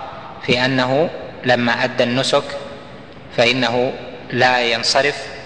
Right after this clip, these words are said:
حتى يكون آخر العهد بالبيت، فيجعل هذا الدليل دال يجعل هذا الدليل دالاً على وجوب طواف الوداع في العمرة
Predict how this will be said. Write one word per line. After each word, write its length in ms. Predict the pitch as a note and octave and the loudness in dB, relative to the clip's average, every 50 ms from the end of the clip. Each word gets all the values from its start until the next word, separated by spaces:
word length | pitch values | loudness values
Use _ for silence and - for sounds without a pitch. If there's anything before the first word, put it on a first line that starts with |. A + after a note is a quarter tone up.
| - - - - | -14 -14 -12 -6
حتى 520 | - - C3 - - - - C3 B2+ C3 - - - - - - - - - - - - | 0 0 0 0 0 0 2 4 4 4 2 -2 -6 -10 -12 -12 -14 -14 -14 -8 -2 -2
يكون 280 | A#2 - - C3 B2 | -2 2 2 0 2
آخر 440 | B2 B2 C3 B2+ A#2 - B2 A2+ B2 - - - | 2 2 2 2 2 2 -2 -2 -2 -2 -4 -2
العهد 360 | B2+ A2+ A2 A#2+ A#2+ A#2+ B2 - - - - C#3 | 2 2 4 2 2 0 -4 -8 -10 -10 -4 -2
بالبيت، 480 | B2+ A#2 A2+ A#2 F#2+ - - - - - - - - - - - - - - - | 0 2 4 2 2 2 -6 -10 -12 -12 -12 -12 -12 -12 -12 -12 -12 -14 -8 0
فيجعل 440 | - B2 B2 C#3 C3+ C#3 A#2+ B2 B2+ | 2 4 4 4 4 4 2 2 2
هذا 220 | A#2 B2 B2+ A#2+ A#2 | 2 0 2 2 0
الدليل 420 | G#2+ F2+ A#2 A#2 B2+ C3 B2+ A2+ | 0 0 2 2 2 2 2 2
دال 320 | B2+ B2 C3 C#3+ D#3 E3+ - - - - - - - - - - - - - | 4 4 4 4 2 -2 -4 -8 -10 -12 -14 -14 -14 -14 -16 -16 -8 0 2
يجعل 380 | C3 C#3 B2 B2 A2+ A#2 A#2 | 2 2 2 2 0 0 0
هذا 380 | A2+ G#2 G2 B2+ C3 B2+ A#2 A#2 | 0 2 2 2 2 4 2 0
الدليل 640 | A2+ - - B2 A#2 A#2+ B2+ B2+ A#2+ G#2+ G#2+ G#2 G#2+ | -2 0 0 0 2 2 2 2 2 0 0 0 2
دالاً 560 | A#2+ A#2+ B2+ C3 C3 B2+ A#2+ A2+ A2+ G#2+ G#2 | 4 4 4 4 2 2 0 -2 -2 -2 -2
على 340 | G#2+ A#2+ C3 C3 C3+ B2+ B2 | 0 0 2 2 2 2 2
وجوب 640 | A#2+ A2+ A#2 A#2+ A#2+ A#2 C3 C3 C3+ B2 G#2+ A#2 A2 | 0 0 -2 -4 0 2 4 4 4 4 2 0 0
طواف 480 | - A#2 A2+ A#2 B2+ C#3 C3 - - | 2 4 4 6 6 6 4 2 -2
الوداع 460 | A#2+ A#2 A#2 A#2 A#2 A#2 B2 B2+ B2+ | -4 -2 0 0 2 2 4 2 2
في 260 | B2 B2+ B2+ A#2+ - B2+ | 2 0 -2 -2 -2 -2
العمرة 400 | A#2 A#2 B2+ D3 D3+ D#3 E3 | 0 2 2 2 4 4 2